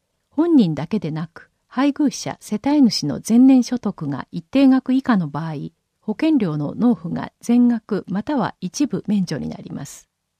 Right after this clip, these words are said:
退職、失業した方は、特例免除制度を利用できます。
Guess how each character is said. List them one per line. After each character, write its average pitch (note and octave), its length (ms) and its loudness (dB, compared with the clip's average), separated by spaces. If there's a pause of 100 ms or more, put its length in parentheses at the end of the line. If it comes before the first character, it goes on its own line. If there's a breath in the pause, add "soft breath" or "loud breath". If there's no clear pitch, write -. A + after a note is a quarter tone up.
(680)
退 C4 180 0
職、 - 480 -2 (100)
失 - 260 -8
業 A#3 460 4
し - 120 -14
た G#3+ 120 -4
方 G3+ 280 -6
は、 C3+ 200 -8 (340)
特 C#4 280 -2
例 C#4 220 2
免 C4 200 6
除 B3+ 120 2
制 B3+ 200 0
度 C3 140 -4
を C3 80 -6
利 D3 120 -8
用 F#3 140 -4
で D#3+ 120 -8
き - 140 -14
ま - 120 -8
す。 - 220 -20